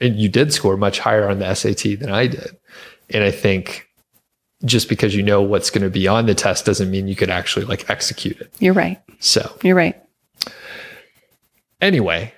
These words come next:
Speaker 1: moving on, <laughs> moving on. So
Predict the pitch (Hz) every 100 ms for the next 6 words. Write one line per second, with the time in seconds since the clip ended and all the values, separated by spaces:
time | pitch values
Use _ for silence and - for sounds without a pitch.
0 | - 165 180 143 107 90 98 101 - -
1 | - - 139 123 135 131 117 110 95 95
2 | - - 113 110 110